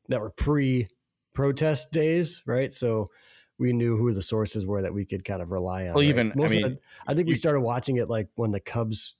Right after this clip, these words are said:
Speaker 1: won the World Series <laughs> or something.
Speaker 2: You can also
Speaker 1: In
Speaker 2: download a
Speaker 1: twenty sixteen.
Speaker 2: million apps that you can actually listen
Speaker 1: Oh,
Speaker 2: to
Speaker 1: yeah.
Speaker 2: the scanner, so.
Speaker 1: For sure. It's on YouTube, too.
Speaker 2: Yeah.
Speaker 1: You can go and listen to it there, but yeah, anyways, uh,
Speaker 2: So we talked,
Speaker 1: crazy, man.
Speaker 2: I
Speaker 1: It's
Speaker 2: feel like,
Speaker 1: crazy.
Speaker 2: uh, we spent,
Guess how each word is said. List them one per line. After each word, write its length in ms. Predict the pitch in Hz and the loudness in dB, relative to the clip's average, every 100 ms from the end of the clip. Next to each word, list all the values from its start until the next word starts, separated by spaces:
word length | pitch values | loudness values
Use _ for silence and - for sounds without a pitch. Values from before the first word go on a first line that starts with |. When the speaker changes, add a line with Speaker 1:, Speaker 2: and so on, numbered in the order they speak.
| _ _ | _ _
Speaker 1:
won 140 | 120 107 | -4 -2
the 60 | |
World 260 | 101 107 98 | -2 -2 -4
Series 360 | - 104 107 101 | -4 -4 -2 -2
<laughs> 60 | |
or 60 | - | -2
something. 680 | - - 131 120 - 120 - - | -2 -4 -8 -8 -10 -10 -12 -6
Speaker 2:
You 160 | 135 151 | 0 2
can 140 | 165 | 4
also 280 | 165 160 104 | 2 2 0
Speaker 1:
In 180 | 80 85 | -2 -2
Speaker 2:
download 260 | 107 113 | 2 4
a 40 | 101 | 4
Speaker 1:
twenty 200 | 98 92 | 4 4
sixteen. 200 | 92 95 | 2 0
Speaker 2:
million 340 | 98 98 92 - | 0 0 -2 -2
apps 260 | 92 92 - | 0 0 -2
that 120 | 87 | -4
you 80 | 80 | -4
can 120 | 90 | -6
actually 340 | 87 87 90 | -6 -6 -6
listen 400 | 78 76 95 - 180 | -6 -6 -6 0 2
Speaker 1:
Oh, 80 | |
Speaker 2:
to 40 | 147 | 2
Speaker 1:
yeah. 140 | 180 | 0
Speaker 2:
the 140 | 85 85 | -2 -8
scanner, 400 | - 78 71 78 | -10 -8 -8 -10
so. 400 | - 85 80 78 - - | -6 -4 -4 -6 -12 -6
Speaker 1:
For 100 | 139 | -2
sure. 240 | 139 120 | 0 0
It's 160 | 98 127 | -2 0
on 140 | 165 | 2
YouTube, 460 | 139 185 - 95 90 | 2 0 -2 -6 -4
too. 240 | 156 117 - _ - | -4 -4 -6 _ 0
Speaker 2:
Yeah. 200 | 139 127 | 4 4
Speaker 1:
You 40 | |
can 140 | 120 98 | 2 -4
go 140 | 104 | -4
and 160 | 92 82 _ _ _ - 117 | -4 -8 _ _ _ -18 -12
listen 320 | 104 92 92 | -10 -8 -8
to 80 | 95 | -8
it 60 | 98 | -6
there, 160 | 95 | -6
but 140 | 87 - _ - - - - - | -6 -12 _ -20 -20 -20 -8 0
yeah, 160 | 156 | 2
anyways, 420 | 151 147 110 104 - | 4 2 0 -2 -6
uh, 420 | 135 131 123 117 110 - _ - | -4 -2 0 0 -2 -8 _ -4
Speaker 2:
So 140 | 151 | 2
we 100 | 147 | 4
talked, 320 | 165 151 147 | 6 6 6
Speaker 1:
crazy, 320 | 160 151 98 90 | 4 2 2 -2
man. 300 | 85 131 120 | -2 2 4
Speaker 2:
I 120 | 120 | 6
Speaker 1:
It's 100 | 120 | 6
Speaker 2:
feel 100 | 156 | 6
like, 160 | 139 120 | 6 4
Speaker 1:
crazy. 540 | 135 - _ 104 104 | -4 -14 _ -4 -4
Speaker 2:
uh, 20 | 95 | -6
we 140 | 104 | -6
spent, 340 | - 135 107 | 0 2 0